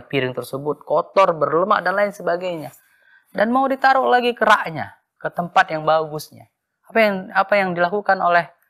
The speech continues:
eh, apa namanya, restoran itu atau pekerjanya? Tentu dia akan cuci. Ketika tidak bisa bersih hanya dengan air, maka dia ambil, eh, apa namanya, seperti perasan jeruk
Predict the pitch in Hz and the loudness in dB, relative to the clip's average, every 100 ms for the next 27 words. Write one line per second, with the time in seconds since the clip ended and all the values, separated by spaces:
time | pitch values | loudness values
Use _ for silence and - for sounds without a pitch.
0 | _ _ _ - 156 156 151 98 101 165 | _ _ _ -4 0 2 2 0 -2 -4
1 | 165 165 175 185 180 143 - 151 151 139 | -6 -6 -6 -8 -10 -18 -4 2 2 0
2 | 143 202 165 156 - 143 135 135 196 233 | -6 -6 -4 -6 -6 -8 -6 -6 -6 -12
3 | _ _ _ 269 285 208 143 - 143 - | _ _ _ -6 -2 -2 -2 -4 -10 -12
4 | _ - _ _ _ _ _ _ _ - | _ -20 _ _ _ _ _ _ _ -8
5 | 156 185 165 165 165 160 180 165 175 180 | -4 0 0 2 2 0 0 2 0 0
6 | 190 170 151 151 147 160 175 185 170 156 | 2 2 2 0 2 4 4 2 -2 -2
7 | 143 143 151 156 175 185 190 _ _ _ | -2 -2 -4 -4 -2 -2 -4 _ _ _
8 | _ _ _ 123 123 120 123 123 113 - | _ _ _ -6 -2 -2 0 -2 -2 -4
9 | - - 151 147 147 165 165 - 160 - | -8 -6 -6 -2 -2 -2 -6 -4 -4 -2
10 | 151 - 160 160 - 180 180 _ _ _ | -4 2 2 2 -2 -8 -10 _ _ _
11 | _ _ 139 147 190 226 _ | _ _ -4 0 0 -2 _